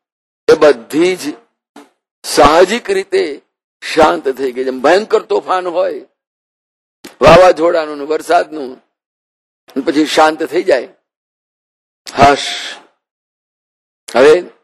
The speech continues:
ગયું, હવે વરસાદ ગયો એમ લાગે,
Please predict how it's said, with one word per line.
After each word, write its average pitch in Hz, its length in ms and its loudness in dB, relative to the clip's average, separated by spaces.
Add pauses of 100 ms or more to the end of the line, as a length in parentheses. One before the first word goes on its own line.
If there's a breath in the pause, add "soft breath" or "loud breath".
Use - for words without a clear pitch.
(880)
ગયું, 170 320 4 (760)
હવે 160 160 6
વરસાદ 156 500 0
ગયો 156 260 0
એમ 143 160 -10
લાગે, 135 280 -8